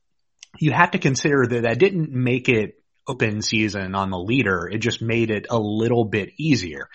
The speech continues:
And Martinsville, the track as it's constructed,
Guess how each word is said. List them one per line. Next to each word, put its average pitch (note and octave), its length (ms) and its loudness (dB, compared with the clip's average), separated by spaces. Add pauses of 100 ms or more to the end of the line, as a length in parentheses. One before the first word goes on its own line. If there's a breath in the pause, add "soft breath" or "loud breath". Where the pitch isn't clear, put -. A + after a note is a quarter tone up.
(380 loud breath)
And A#2 240 -2
Martinsville, A#2 960 0 (480 soft breath)
the A#2+ 220 -4
track G#3+ 560 0
as C#3+ 240 2
it's G3 160 2
constructed, D#3 840 0